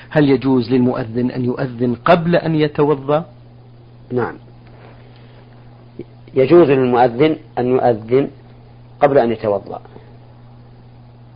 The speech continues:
Speaker 2: لأن الطهارة ليست شرطا للأذان،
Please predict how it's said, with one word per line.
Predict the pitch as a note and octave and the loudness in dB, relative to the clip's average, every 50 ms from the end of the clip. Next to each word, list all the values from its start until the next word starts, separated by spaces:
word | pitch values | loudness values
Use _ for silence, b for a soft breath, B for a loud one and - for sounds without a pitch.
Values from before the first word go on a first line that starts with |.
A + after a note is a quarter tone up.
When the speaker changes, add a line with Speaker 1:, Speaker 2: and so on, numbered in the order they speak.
| - - - - - - - | -20 -20 -20 -20 -20 -8 -4
Speaker 2:
لأن | A#2+ A#2+ C#3 C#3+ C#3+ | -2 -2 0 0 -2
الطهارة | C#3 - - C3 B2 C3 D3 D#3 D#3+ D#3+ D#3 C3+ C#3 | -2 0 0 -2 0 4 4 6 6 6 4 2 2
ليست | - D#3 D#3 D3+ - B2 - - | 4 4 4 4 2 -8 -2 2
شرطا | C#3+ C3 A#2 - A#2+ | 0 2 2 0 -2
للأذان، | A2+ A2 - G2+ G#2 A2+ G2 | -2 -2 -4 -6 -6 -6 -10